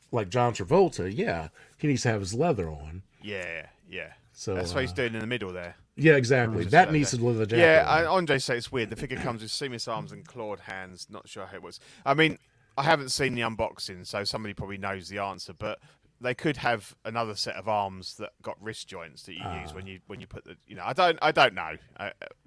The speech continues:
Speaker 2: but, um, yeah, set of seamless arms and a separate set of claw hands without arms. Yeah, I mean, you can buy the arms. I've bought the arms. You can get them separately from, um, I think it's World Box.
Speaker 1: Yeah.
Speaker 2: Um, if you want some different options, but obviously,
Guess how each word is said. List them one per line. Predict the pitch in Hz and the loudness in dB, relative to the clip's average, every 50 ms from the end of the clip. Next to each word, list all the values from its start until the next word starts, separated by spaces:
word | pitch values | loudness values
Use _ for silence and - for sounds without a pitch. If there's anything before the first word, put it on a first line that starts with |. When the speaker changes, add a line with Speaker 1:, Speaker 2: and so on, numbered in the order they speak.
| _ - | _ -8
Speaker 2:
but, | 110 95 90 - - _ _ _ _ _ _ _ _ - | -6 -6 -6 -6 -8 _ _ _ _ _ _ _ _ -10
um, | - 95 95 92 92 - | -6 -6 -6 -6 -6 -10
yeah, | - 101 92 85 | -10 -10 -8 -8
set | - - - 127 | -8 -8 -6 -6
of | 107 104 | -6 -6
seamless | - - 127 113 104 95 - | -8 -8 -8 -8 -6 -6 -4
arms | 104 101 95 92 | -4 -4 -4 -6
and | 95 | -10
a | 95 | -10
separate | - - 85 - - 107 | -8 -6 -8 -8 -10 -12
set | - - - | -14 -12 -14
of | - - | -12 -8
claw | - 113 101 90 | -6 -6 -4 -4
hands | 82 87 87 85 | -6 -8 -12 -14
without | 87 90 92 90 87 76 | -14 -12 -10 -10 -8 -10
arms. | 80 80 82 87 - | -10 -12 -14 -12 -10
Yeah, | 101 90 - - - - - | -10 -10 -10 -14 -14 -8 -4
I | 143 | -2
mean, | 156 170 180 | -2 -2 -2
you | 190 190 | -2 -2
can | - 220 165 | -2 -2 2
buy | 170 180 175 170 135 | 4 6 8 8 6
the | 107 95 90 | 4 0 -6
arms. | 82 82 82 92 95 | -8 -8 -10 -8 -4
I've | 127 120 110 - | -4 -4 -4 -4
bought | 110 101 98 - - | -8 -10 -10 -10 -12
the | 98 95 | -10 -8
arms. | 95 92 92 90 87 - - - | -8 -8 -8 -10 -14 -16 -14 -14
You | - 101 | -14 -14
can | - - 101 | -14 -14 -12
get | 90 101 - | -10 -10 -10
them | - 92 90 87 | -10 -10 -10 -8
separately | - - 110 - - - 65 76 80 | -8 -8 -8 -8 -10 -14 -14 -14 -16
from, | - - - 87 85 85 85 | -16 -14 -14 -14 -12 -12 -12
um, | 85 85 85 82 80 - - | -12 -12 -12 -14 -16 -18 -20
I | - - | -20 -20
think | - 98 87 - | -20 -20 -20 -20
it's | - _ _ _ _ _ _ _ | -20 _ _ _ _ _ _ _
World | 101 98 90 87 - | -12 -10 -10 -10 -12
Box. | - 80 - - _ - - - - - _ _ _ _ - | -12 -14 -14 -14 _ -16 -14 -14 -14 -16 _ _ _ _ -4
Speaker 1:
Yeah. | 113 117 - - | -2 -2 -2 -2
Speaker 2:
Um, | - 87 85 82 80 80 78 - _ - - _ _ _ _ _ _ _ _ _ _ _ _ _ _ _ _ | -6 -10 -10 -10 -10 -12 -16 -20 _ -20 -20 _ _ _ _ _ _ _ _ _ _ _ _ _ _ _ _
if | - - | -18 -16
you | 90 | -14
want | 85 80 67 - | -12 -12 -14 -14
some | - - | -16 -18
different | - - - - - 71 - | -18 -18 -18 -18 -18 -16 -14
options, | 73 69 - - - - 78 78 78 - - | -14 -14 -14 -16 -20 -18 -18 -18 -18 -16 -12
but | - - - | -10 -6 -4
obviously, | 101 110 87 90 82 - 104 113 180 | -4 -6 -6 -6 -8 -8 -8 -8 -8